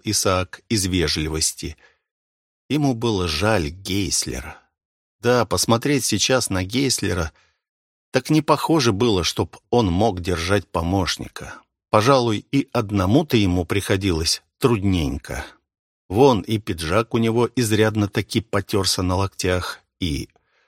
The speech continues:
рукава с бахромой. «Не угодно ли вам надеть сухие чулки?» — спросила Ингер,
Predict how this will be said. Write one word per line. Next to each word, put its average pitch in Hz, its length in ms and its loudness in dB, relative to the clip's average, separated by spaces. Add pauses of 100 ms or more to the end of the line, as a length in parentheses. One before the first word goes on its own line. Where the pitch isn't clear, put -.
(280)
рукава 78 520 -2
с 110 80 0
бахромой. 101 680 2 (580)
«Не 175 220 8
угодно 156 480 6
ли 143 120 4
вам 139 260 4
надеть 131 420 0 (120)
сухие 143 480 -2
чулки?» — 120 540 0
спросила 95 640 -2 (100)
Ингер, 92 480 0